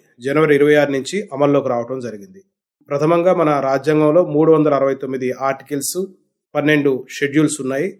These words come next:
తర్వాత వివిధ రకాలైనటువంటి అమెండ్మెంట్స్ ద్వారా, సవరణల ద్వారా అవి నాలుగు వందల చిల్లర దాకా పెరిగాయి. ప్రస్తుతము మన భారత రాజ్యాంగం ప్రపంచంలో కల్లా అతిపెద్ద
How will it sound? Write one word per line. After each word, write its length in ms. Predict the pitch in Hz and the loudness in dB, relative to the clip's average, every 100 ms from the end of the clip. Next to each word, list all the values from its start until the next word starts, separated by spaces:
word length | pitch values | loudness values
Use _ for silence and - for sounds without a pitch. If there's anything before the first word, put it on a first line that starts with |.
| - | -4
తర్వాత 320 | 147 151 151 | 2 2 2
వివిధ 280 | 160 143 143 147 139 131 135 | 2 0 0 0 0 -2 -6
రకాలైనటువంటి 720 | 131 147 151 143 143 135 135 139 | -2 2 2 0 -2 -4 -8 -2
అమెండ్మెంట్స్ 440 | 147 160 156 156 | 2 2 0 -2
ద్వారా, 440 | 139 139 156 135 117 | -2 0 0 -2 -4
సవరణల 320 | 139 147 156 143 | -2 2 2 2
ద్వారా 300 | 139 147 139 117 _ _ _ | 0 0 -4 -6 _ _ _
అవి 140 | 147 147 | 0 2
నాలుగు 260 | 143 147 | 2 2
వందల 160 | 143 143 | 2 -2
చిల్లర 260 | - 139 | -4 -2
దాకా 320 | 143 139 131 160 | 0 0 0 -6
పెరిగాయి. 460 | 143 131 113 95 _ _ _ _ - | -6 -6 -8 -12 _ _ _ _ -6
ప్రస్తుతము 640 | 151 - 180 170 165 165 _ _ - | -4 -2 0 0 -2 -4 _ _ -6
మన 140 | 147 | -4
భారత 420 | 135 135 143 151 | -4 0 0 0
రాజ్యాంగం 680 | 156 147 135 139 147 147 156 | 0 0 0 -2 0 -2 -2
ప్రపంచంలో 580 | 151 139 160 156 160 151 | -4 -4 -4 -2 0 -2
కల్లా 400 | 147 143 170 185 147 | -2 -2 -2 -2 -6
అతిపెద్ద 440 | 160 156 143 156 | -8 -6 -4 0